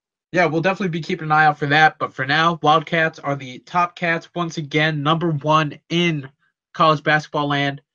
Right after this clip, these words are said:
Forty-one first place A P votes. And then the coaches poll, they received twenty-two first place votes. Still well ahead of the competition, most notably number two, Michigan State. And then you got Wichita State, number three.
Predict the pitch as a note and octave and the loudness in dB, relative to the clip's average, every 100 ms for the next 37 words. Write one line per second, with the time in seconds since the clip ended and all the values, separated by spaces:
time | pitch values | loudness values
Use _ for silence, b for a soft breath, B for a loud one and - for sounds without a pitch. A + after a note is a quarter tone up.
0 | _ _ _ _ _ _ G#3 G#3+ F#3+ G3 | _ _ _ _ _ _ 2 2 2 -2
1 | F#3+ - - G3 G3 - G3+ F#3 - E3+ | -4 -12 -2 0 0 -2 -2 -2 -2 -2
2 | E3 F#3+ F3+ F3 D#3+ F3+ F#3+ - - - | -2 -4 -4 -4 0 0 0 -10 -16 -18
3 | _ _ _ - C3+ D3+ D3+ F3+ E3+ F3 | _ _ _ -8 -2 0 0 -2 -2 -4
4 | - E3+ D#3 D3+ C#3+ C#3 E3 D3+ - - | 0 2 2 0 -2 -2 -2 -4 -8 -4
5 | F3+ F3+ D#3 F3+ C#3+ A2 - B2 A#2+ - | -2 -2 -2 0 0 -2 -8 -6 -6 -4
6 | B2 A2+ B2 A#2 A2+ - _ _ _ _ | -6 -4 0 -2 -2 -20 _ _ _ _
7 | _ _ - - C4 C4+ A3+ A3 G#3 G3 | _ _ -16 2 4 6 6 6 4 2
8 | G3 G3 F3+ - E3+ E3 E3 E3 D#3 - | 0 0 0 0 -2 -2 -4 -6 -8 -18
9 | - C#3+ D#3+ E3 D#3+ D#3+ D#3+ D#3 D3+ D3 | -6 0 0 2 2 2 2 2 0 -4
10 | - D#3+ D#3 C#3+ F3 E3 E3 - D3 - | -4 -2 -2 0 2 2 0 -4 -8 -4
11 | E3+ E3 D#3+ - C#3 C#3+ C#3+ D3+ C#3 D#3 | 0 2 2 -4 -6 -2 2 0 0 -4
12 | E3 D#3+ E3 D3 - E3 D3 D#3 D3 - | -4 0 2 2 0 0 0 -4 -4 -4
13 | F3 E3+ E3 | 0 2 0